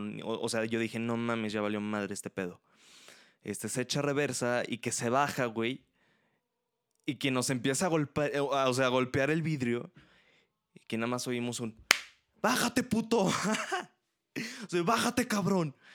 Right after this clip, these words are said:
Y así estuvimos, güey. O sea, Mauricio estaba con una cara de, "Güey, ¿qué acabas de hacer, cabrón?". O sea, ya me iba a dejar abajo el güey. Ya me iba a dejar abajo.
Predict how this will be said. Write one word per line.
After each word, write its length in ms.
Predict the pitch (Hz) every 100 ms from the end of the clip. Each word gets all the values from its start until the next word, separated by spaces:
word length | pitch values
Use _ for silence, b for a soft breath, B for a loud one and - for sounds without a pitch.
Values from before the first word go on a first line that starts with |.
| B B B
Y 100 | 117
así 180 | 117 -
estuvimos, 580 | 151 196 180 190 214 175
güey. 180 | 185 160
O 80 |
sea, 160 | 135 127
Mauricio 440 | 120 120 127 131
estaba 300 | 156 165 151
con 100 | 156
una 160 | 139 147
cara 180 | - 143
de, 100 | 131
"Güey, 280 | 113 117 -
¿qué 100 | -
acabas 400 | 120 - 123 127
de 60 | 120
hacer, 220 | 107 113
cabrón?". 280 | 110 104 110
O 60 | 107
sea, 100 | 110
ya 120 | 110
me 100 | 135
iba 140 | 180
a 40 | 226
dejar 240 | 131 127
abajo 320 | 147 113 -
el 80 | 135
güey. 280 | 110 117 - _ b b b
Ya 100 | 123
me 140 | 151
iba 140 | 160 160
a 40 |
dejar 240 | 135 120 127
abajo. 480 | 123 120 120 95